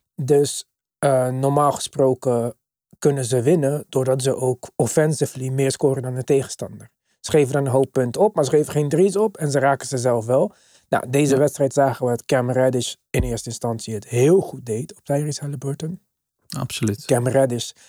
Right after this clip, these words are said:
Speaker 1: trouwens, ehm, net zoals Obi Toppin, hè? Ik Knicks fan zit dan te kijken en denk van: "Zo, twee starters op, eh, finale teams.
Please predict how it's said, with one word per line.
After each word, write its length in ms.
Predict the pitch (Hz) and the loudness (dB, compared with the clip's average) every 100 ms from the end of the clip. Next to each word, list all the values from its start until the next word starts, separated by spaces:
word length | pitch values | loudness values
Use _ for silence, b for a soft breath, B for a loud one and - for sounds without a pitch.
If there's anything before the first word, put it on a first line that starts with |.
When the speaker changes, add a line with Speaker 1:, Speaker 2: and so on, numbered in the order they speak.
| b _ | b _
Speaker 1:
trouwens, 600 | 135 120 120 120 - - | 0 2 2 0 -4 -10
ehm, 460 | - 113 110 110 110 113 - | -4 -4 -2 -6 -8 -14 -8
net 260 | 139 131 - | -2 -2 0
zoals 240 | 123 120 | -2 -2
Obi 240 | 123 117 117 | -6 -10 -4
Toppin, 320 | 139 131 147 | -4 -2 -2
hè? 140 | 143 196 - | 0 -2 -6
Ik 120 | 123 | -8
Knicks 340 | 117 120 - | -6 -8 -8
fan 240 | - 131 127 | -4 -4 -4
zit 160 | 117 | -4
dan 160 | 110 113 | -4 -8
te 100 | - | -4
kijken 420 | 127 123 131 131 | 0 0 0 -2
en 140 | 123 | -2
denk 240 | 113 113 113 | -6 -8 -10
van: 240 | - 123 | -12 -10
"Zo, 140 | - - - _ _ _ _ - B B B B | 2 0 0 _ _ _ _ -20 B B B B
twee 220 | - 143 123 | 0 2 2
starters 580 | - 135 - 143 - | 2 2 4 0 0
op, 260 | - 131 - | -2 -2 2
eh, 140 | 143 | 2
finale 480 | - 147 175 180 170 | 2 0 2 2 2
teams. 500 | 160 175 175 - - | 0 0 0 -6 -16